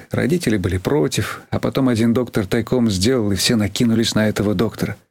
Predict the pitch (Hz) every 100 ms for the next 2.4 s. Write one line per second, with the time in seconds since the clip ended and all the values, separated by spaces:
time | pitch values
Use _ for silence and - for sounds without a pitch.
0 | _ _ _ _ _ _ - 147 190 175
1 | - 151 143 131 135 135 147 151 135 143
2 | 147 147 127